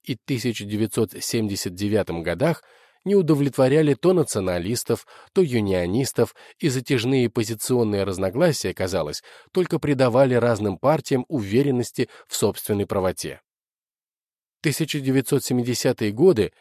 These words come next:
были, несомненно, худшим десятилетием, которое Северная Ирландия пережила в двадцатом веке, но и в тысяча девятьсот восьмидесятых годах в деле примирения наметился лишь незначительный прогресс.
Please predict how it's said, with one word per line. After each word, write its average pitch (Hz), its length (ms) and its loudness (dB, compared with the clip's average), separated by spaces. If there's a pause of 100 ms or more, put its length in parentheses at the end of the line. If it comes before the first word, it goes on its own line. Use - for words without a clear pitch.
(120)
были, 139 240 0
несомненно, 147 800 2
худшим 160 520 -2
десятилетием, 104 880 -4 (160)
которое 120 380 0
Северная 104 480 0
Ирландия 110 480 2
пережила 110 560 0
в 101 60 -4
двадцатом 98 600 -2
веке, 78 440 -8 (340)
но 120 140 0
и 120 80 2
в - 80 -10
тысяча 120 420 -4
девятьсот 110 460 0
восьмидесятых 104 720 -2
годах 82 380 -4 (260)
в 104 100 -2
деле 117 220 2
примирения 139 760 0
наметился 135 640 -2
лишь 120 380 -2
незначительный 117 840 -4
прогресс. 73 580 -8